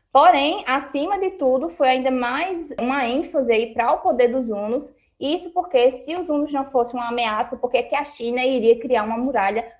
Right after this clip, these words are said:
pra impedir a entrada? E vemos que o Shan Yu tem essa consciência, e a consciência plena de que tem um poder muito grande e é uma ameaça para o imperador da China.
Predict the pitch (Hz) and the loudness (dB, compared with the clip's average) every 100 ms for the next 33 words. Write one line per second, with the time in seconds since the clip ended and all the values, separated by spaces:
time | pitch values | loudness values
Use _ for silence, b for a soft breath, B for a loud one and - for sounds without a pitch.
0 | _ _ 262 254 254 240 233 240 247 370 | _ _ -2 0 0 0 0 0 -2 -4
1 | - 151 - - 330 359 302 302 330 302 | -2 -2 -4 -8 -2 0 2 0 -2 -4
2 | 302 294 277 262 262 262 294 302 294 320 | -4 -2 0 2 2 -2 -2 -2 -2 -4
3 | 277 277 226 208 226 254 349 453 311 294 | -6 -4 -4 -4 -4 -2 -2 -2 -4 -2
4 | 247 254 233 - 226 254 302 269 262 247 | -2 -2 -6 0 2 2 0 -2 -4 -4
5 | 240 254 262 208 214 254 302 220 220 254 | -2 0 0 0 -2 -4 -4 -4 -4 -6
6 | - 247 240 247 254 226 226 233 - 226 | -2 -2 0 -4 -4 -4 -4 -6 -2 0
7 | 277 294 269 226 208 254 - 156 | 0 -2 -2 0 0 -2 -4 -10